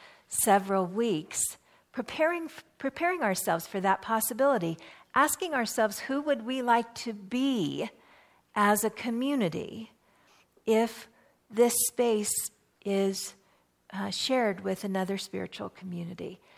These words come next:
And they would have their own services and their own classes and their own times, and we might not cross paths with them often, but we would cross paths.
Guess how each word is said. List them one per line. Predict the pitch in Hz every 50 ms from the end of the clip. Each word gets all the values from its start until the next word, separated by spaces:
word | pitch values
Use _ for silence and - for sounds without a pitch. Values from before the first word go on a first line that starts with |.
| - _ -
And | 269 294
they | 330 370 370
would | 370 359 -
have | 226 220 202 196 214 208 202
their | 214 214 208
own | 196 196 196 196
services | - - - 170 160 170 170 - - 208 214 208 226
and | 226 220
their | 226 220
own | 233 262 262 240
classes | - 208 175 175 170 - - 220 214 -
and | 233 240
their | 240 233 233
own | 226 226 226 226 - - - - - - _
times, | - - - - 294 294 247 196 180 190 196 -
and | 226 220
we | 233 254
might | 262 277 302 330 - -
not | - 269 262 269 262 - - - - - - - _ _ _ _
cross | - - 269 262 269 269 269 - -
paths | - - 254 254 254 247 - -
with | 214 220 214 214 -
them | 202 196 196 180 - -
often, | - 233 240 247 - - - 151 120 - - - 226 - _ _ _ _ _ _ _ _ _ _ _ _ _ _ _ _ -
but | - 277 -
we | - 302
would | 302 320 381 370 -
cross | - - 330 302 285 - -
paths. | - - 339 320 - - - - - - -